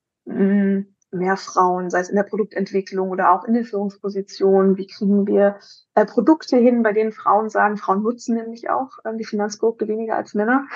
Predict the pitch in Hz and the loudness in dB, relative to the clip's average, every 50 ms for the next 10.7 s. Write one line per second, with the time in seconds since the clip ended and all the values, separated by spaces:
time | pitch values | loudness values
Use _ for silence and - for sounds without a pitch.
0 | - - - _ _ _ - 214 196 190 185 185 185 175 180 - - - - - | -14 -14 -14 _ _ _ 0 2 2 2 2 2 0 -2 -2 -4 -6 -6 -2 2
1 | - 247 262 240 233 233 233 226 220 214 214 214 220 214 - 226 226 220 214 208 | 4 4 4 6 6 4 4 4 2 0 -2 -2 -2 0 2 2 4 4 2 0
2 | 208 202 - - - - 202 - 214 - - 196 214 202 - 208 - - - 208 | -4 -8 -6 -2 0 0 0 0 -2 -4 -2 -4 -4 -4 -4 -8 -10 -8 -6 -4
3 | 202 196 214 196 - - 202 208 - - - 214 208 208 202 - 214 208 208 214 | -4 -2 -4 -4 -2 -2 -2 -2 -2 -6 -6 -6 -6 -6 -6 -6 -6 -6 -4 -6
4 | 208 - - _ _ _ _ _ _ - 220 196 247 254 254 277 262 214 220 - | -6 -8 -14 _ _ _ _ _ _ 0 4 6 6 6 6 4 2 2 2 -2
5 | - - 220 214 226 226 226 196 202 - - - 214 202 - 214 202 208 240 233 | -2 0 2 4 4 6 4 4 2 -2 -4 -4 -4 -2 2 2 4 4 4 4
6 | 233 - - 226 202 208 202 202 202 202 - - 226 226 226 - 220 202 - 208 | 0 -2 -6 -6 -4 -2 -2 -2 -2 -4 -8 -8 -8 -8 -6 -4 -4 -2 0 0
7 | 208 208 - 214 202 190 180 180 - - - 220 226 - - - 226 220 220 220 | -2 -2 -2 -2 -2 -2 -2 -4 -8 -4 -4 -4 -4 -4 -6 -8 -6 -6 -6 -6
8 | 247 233 240 233 _ - - - - - - _ _ _ _ _ _ - 208 202 | -8 -8 -8 -8 _ -20 -20 -20 -20 -20 -20 _ _ _ _ _ _ 0 2 4
9 | 196 202 190 190 196 196 196 - 202 202 285 285 277 262 - - - 202 202 196 | 4 4 4 4 2 2 2 0 2 2 2 2 2 0 0 0 2 2 2 2
10 | 196 208 220 226 220 220 208 202 180 196 196 - 190 | 2 4 6 6 6 4 2 -2 -2 -4 -8 -10 -12